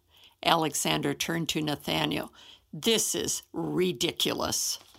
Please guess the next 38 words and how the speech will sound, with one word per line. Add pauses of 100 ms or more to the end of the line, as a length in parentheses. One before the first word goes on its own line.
(140)
"We
speak
French,
and
so
does
the
Baron. (240)
Let's
meet
with
him." (540)
That
evening, (240)
Colonel
Alexander
Hamilton
and
General
Nathaniel
Greene
spoke
with
the
Baron. (640)
"You
can
train
our
men
in
military
drills,
battle
tactics,
and
discipline, (340)
but